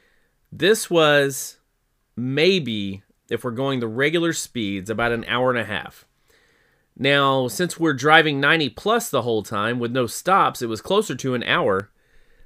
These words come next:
So he got us there really quick. It was only about maybe a little over an hour of my life. But here we are.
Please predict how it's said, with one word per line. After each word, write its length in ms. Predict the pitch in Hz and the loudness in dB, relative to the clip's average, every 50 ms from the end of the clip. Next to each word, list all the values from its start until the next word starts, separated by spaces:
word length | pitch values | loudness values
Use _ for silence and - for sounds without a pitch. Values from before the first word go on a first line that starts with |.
| - - | -20 -6
So 400 | - - 156 147 143 139 131 131 | 0 4 6 8 8 8 6 4
he 180 | 127 170 233 | 2 0 -4
got 300 | 254 - - 202 226 233 | 0 2 4 4 4 4
us 120 | 214 175 - | 2 0 2
there 220 | - 156 151 143 | 4 6 6 6
really 240 | 139 156 151 147 127 | 4 2 2 0 -2
quick. 400 | - - 175 185 143 95 - - - - | -2 -2 0 2 2 0 0 -4 -4 0
It 120 | 156 185 | 2 4
was 180 | 196 220 196 190 - | 4 4 4 2 0
only 320 | - 175 208 226 226 226 208 | 0 0 2 2 2 2 2
about 480 | 180 160 170 170 170 170 165 - - | 2 4 4 4 6 4 4 2 0
maybe 200 | 156 196 214 202 | -2 0 4 4
a 60 | 143 | 4
little 460 | 120 117 120 143 170 190 214 214 202 - | 4 4 2 2 2 4 4 2 2 2
over 320 | - 156 160 135 135 143 | 2 2 2 2 0 0
an 100 | 135 127 | 0 0
hour 320 | 104 - 127 139 135 135 131 | 2 2 2 4 4 4 2
of 80 | 123 | 2
my 120 | 117 123 117 | 2 2 0
life. 520 | 117 120 123 117 92 85 80 - - - _ _ _ _ _ _ _ _ _ _ _ _ _ | 0 2 2 2 2 0 -4 -8 -12 -20 _ _ _ _ _ _ _ _ _ _ _ _ _
But 120 | - 104 | -4 -4
here 240 | - - 185 214 226 | -4 -2 -2 0 2
we 160 | 214 208 180 | 2 4 6
are. 340 | 170 160 131 95 69 - - | 6 6 6 4 2 -2 -6